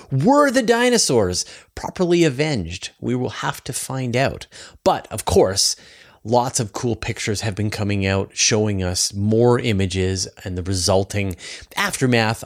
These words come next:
of this impact. And one of the stories that's really interesting is how the asteroid has grown a tail like a comet. And so what happened, of course, is that you've got the impactor slamming into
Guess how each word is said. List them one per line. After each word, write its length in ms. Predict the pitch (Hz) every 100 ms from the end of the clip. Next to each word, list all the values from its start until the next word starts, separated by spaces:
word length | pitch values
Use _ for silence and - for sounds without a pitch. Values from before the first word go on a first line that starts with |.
| -
of 240 | 101 87
this 180 | 92 -
impact. 460 | 170 190 170 - - - - - -
And 200 | 208 165
one 420 | 170 240 269 262
of 220 | - 185 156
the 80 |
stories 480 | 160 - 139 135 113
that's 240 | 117 - 190
really 280 | 262 220
interesting 560 | 196 202 202 - 101 104
is 300 | - 127 127 -
how 600 | - - 151 156 156 151 - -
the 480 | 123 120 135 127 117 _
asteroid 840 | 170 240 - - 110 85 82 90 110 - -
has 220 | - 127
grown 540 | 117 117 127 135 156 151
a 60 |
tail 640 | 123 - - 156 117 90 85
like 220 | 104 98
a 60 | 98
comet. 520 | - 170 170 - - _ - -
And 100 | -
so 80 | 180
what 120 | 214
happened, 340 | - 269 - 135
of 80 |
course, 320 | - 123 107 120
is 120 | 104
that 100 | 110
you've 220 | 110 107
got 300 | 147 160 165
the 160 | 180 -
impactor 640 | 135 120 - 98 - 98
slamming 880 | - - - 127 135 160 170 175 170
into 540 | 120 123 113 - 107